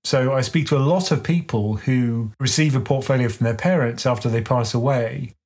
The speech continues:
and it's not what they want. It's not their portfolio. And you have to kind of stamp your own beliefs and personality onto that portfolio.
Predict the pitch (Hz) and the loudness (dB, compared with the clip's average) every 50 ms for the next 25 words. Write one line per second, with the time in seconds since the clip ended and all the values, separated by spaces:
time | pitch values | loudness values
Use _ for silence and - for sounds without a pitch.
0 | _ _ - 139 135 135 131 135 113 - 139 139 151 156 151 - 123 120 135 147 | _ _ 0 2 2 2 2 0 2 2 4 4 4 2 2 0 0 0 0 0
1 | 135 117 135 135 131 131 160 165 135 107 101 - 139 123 - 139 139 147 131 120 | 0 2 2 2 2 2 2 0 0 -2 -2 -4 -6 -2 0 2 2 2 2 0
2 | 117 135 135 127 110 - 127 120 117 - - 143 139 139 127 117 110 104 117 123 | 2 2 2 0 0 0 -2 -2 -2 -2 0 0 2 2 0 0 -2 -2 -4 -6
3 | 131 - - _ _ _ - 135 131 131 135 151 151 - 147 131 - 147 135 127 | -8 -10 -16 _ _ _ 0 2 2 4 4 2 2 0 -2 -2 0 0 0 0
4 | 110 104 - - - - 147 143 135 110 - - 131 123 123 120 120 117 113 113 | 0 -2 -4 -2 -2 0 0 0 -2 -4 -2 -2 0 2 2 2 2 2 0 0
5 | 110 104 - _ _ _ 131 127 123 127 135 147 143 - - - 117 107 101 - | 0 -2 -6 _ _ _ 0 2 2 2 2 0 0 -2 -2 -2 -2 -2 0 0
6 | 127 117 - - 127 123 127 127 127 113 - 120 120 117 117 107 - 117 120 117 | -2 -2 -2 -2 -2 0 0 0 0 0 -2 0 0 0 0 0 0 0 -2 -2
7 | 113 - - 127 123 - - 131 131 131 120 107 107 113 127 | -2 -4 -4 -4 -4 -2 0 0 0 0 0 -2 -2 -4 -6